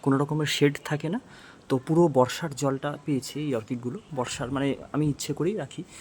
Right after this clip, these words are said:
ওপেন রাখা থাকে। তো দেখুন, বর্ষার জলের কামাল দেখুন। এই যে নতুন স্টিকগুলো বেরিয়েছে,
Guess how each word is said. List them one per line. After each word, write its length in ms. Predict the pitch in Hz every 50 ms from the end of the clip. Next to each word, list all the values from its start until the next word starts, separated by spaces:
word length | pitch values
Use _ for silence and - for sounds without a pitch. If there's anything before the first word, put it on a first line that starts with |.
| - - -
ওপেন 220 | 135 - 143 139
রাখা 220 | 123 120 104 127
থাকে। 280 | - - 139 - - 226 - -
তো 180 | - 127 123 123 - - - - - - - - 143
দেখুন, 300 | 135 143 - - 165 160
বর্ষার 340 | 127 123 117 - - 151 131
জলের 260 | 123 143 143 160 160
কামাল 380 | - - 107 113 135 143 143 127
দেখুন। 360 | 123 110 - 131 160 185 180 - -
এই 120 | 143 143
যে 100 | 147 165
নতুন 240 | 147 139 131 160 156
স্টিকগুলো 460 | - - - 170 151 139 156 156 160
বেরিয়েছে, 580 | 139 131 127 139 156 143 - - - 139 151